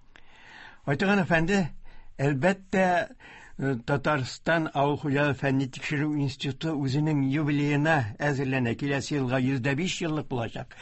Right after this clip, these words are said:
Без бүген шул хакта да сүз алып барабыз. Әмма хәзер бакчаларда эшнең кызган чоры дидек бит инде. Көннәр матур тора.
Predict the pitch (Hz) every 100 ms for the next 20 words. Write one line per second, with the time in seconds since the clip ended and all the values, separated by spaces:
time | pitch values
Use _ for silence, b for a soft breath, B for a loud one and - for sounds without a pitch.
0 | B - 165 117 139 143 135 123 - 175
1 | 185 - 175 160 165 156 123 107 104 98
2 | - B B - 170 175 143 101 B B
3 | B - 143 175 143 120 147 - 143 139
4 | 127 196 139 - 147 127 139 113 113 101
5 | 123 131 151 160 147 151 180 175 190 175
6 | B B B - 160 160 156 131 135 131
7 | 151 147 175 185 202